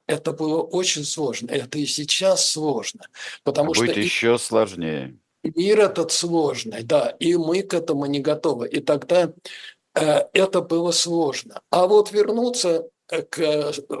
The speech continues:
Speaker 1: такой пропаганде советской, только заменить американский империализм на гегемонию одной страны, <laughs> понимаешь?
Speaker 2: Ну
Speaker 1: Ну,
Speaker 2: да,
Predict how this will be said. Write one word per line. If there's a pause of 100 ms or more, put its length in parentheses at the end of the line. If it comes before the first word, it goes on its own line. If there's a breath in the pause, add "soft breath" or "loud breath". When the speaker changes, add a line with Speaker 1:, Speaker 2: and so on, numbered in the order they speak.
Speaker 1:
такой
пропаганде
советской,
только
заменить
американский
империализм (520 loud breath)
на (380)
гегемонию
одной
страны, (240)
<laughs>
понимаешь?
Speaker 2:
Ну
Speaker 1:
Ну,
Speaker 2:
да,